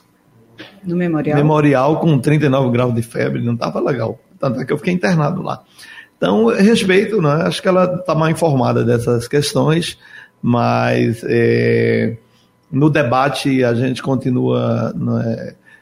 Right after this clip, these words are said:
Speaker 2: trabalhando, né, a relação com ela e com a irmã dela. Você veja, eu dobro em vários municípios com Maria Reis. Nós tivemos, inclusive,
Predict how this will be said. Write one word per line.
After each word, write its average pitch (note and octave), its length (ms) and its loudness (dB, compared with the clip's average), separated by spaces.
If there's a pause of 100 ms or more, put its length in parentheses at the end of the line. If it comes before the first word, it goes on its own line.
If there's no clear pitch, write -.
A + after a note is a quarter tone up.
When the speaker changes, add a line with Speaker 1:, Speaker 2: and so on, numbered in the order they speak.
(260)
Speaker 2:
trabalhando, C3+ 1120 2
né, A#2 240 0
a A2+ 80 -2
relação B2 680 -2
com A#2 240 -4
ela B2 320 -4
e A2+ 140 -4
com A#2 220 -8
a A#2 60 0
irmã A2+ 240 -2
dela. B2 340 -4
Você - 140 -6
veja, C#3 240 0
eu D#3 60 2
dobro D#3 420 2
em C#3+ 80 2
vários C#3 280 0
municípios D3 600 -4
com A2+ 340 -4 (380)
Maria B2+ 340 0
Reis. B2 380 0
Nós C#3 200 0
tivemos, F3 260 0
inclusive, F3+ 720 0